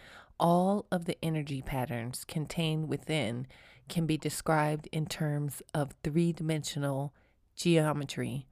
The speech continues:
using mathematics to reduce the data to two-dimensional form.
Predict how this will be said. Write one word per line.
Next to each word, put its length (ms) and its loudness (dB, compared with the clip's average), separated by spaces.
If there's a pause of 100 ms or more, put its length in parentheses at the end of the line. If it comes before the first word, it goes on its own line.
(360)
using 460 2
mathematics 920 -4
to 140 -2
reduce 480 0
the 160 0
data 400 0 (560)
to 460 0 (160)
two-dimensional 1000 2
form. 520 -2